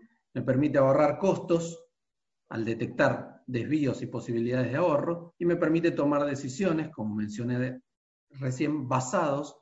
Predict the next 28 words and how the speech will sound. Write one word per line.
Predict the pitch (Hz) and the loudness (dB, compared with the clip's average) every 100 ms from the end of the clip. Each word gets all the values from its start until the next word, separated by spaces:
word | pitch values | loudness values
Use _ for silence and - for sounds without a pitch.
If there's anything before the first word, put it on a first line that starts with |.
| _ _ _ _ | _ _ _ _
basadas | - 123 151 156 143 165 - | -4 -4 2 6 6 4 -6
en | - 123 | -4 2
datos. | 147 165 - - - _ _ _ _ _ _ _ _ _ _ _ _ _ _ _ _ _ _ _ _ _ _ _ | 4 4 0 -10 -14 _ _ _ _ _ _ _ _ _ _ _ _ _ _ _ _ _ _ _ _ _ _ _
Todo | - 208 202 | 2 4 4
esto, | 202 - - 160 196 - | 0 -4 -4 -4 -4 -8
en | 127 | -6
su | - 127 | -4 -2
conjunto, | 147 165 190 156 131 185 226 - _ _ _ _ _ _ _ | 0 -2 0 0 2 -2 -4 -12 _ _ _ _ _ _ _
me | 131 151 | -2 -2
lleva | - 185 | 2 2
a | 185 | 4
una | 170 | 2
mejora | 143 131 - 147 151 180 - | 0 -2 0 0 0 -2 -4
en | 123 | -6
lo | 120 | -4
que | 131 | -6
es | |
productividad | 131 117 113 127 127 131 | -4 -4 -4 -2 0 0
y | |
servicio | 127 180 220 - 107 | 0 0 0 -4 -8
también, | 107 110 107 98 - | -6 -4 -4 -6 -12
porque | 104 104 107 | -14 -12 -8
manejo | 104 110 120 113 | -6 -4 -4 -4
mejor | 110 151 151 | -4 -2 0
mis | 135 | 0
tiempos, | - 170 151 151 156 160 _ _ _ - | 2 2 2 -2 -6 -8 _ _ _ -10
porque, | - 127 110 107 - _ _ | -8 -4 -4 -6 -12 _ _
eh, | 110 107 104 - | -8 -6 -6 -8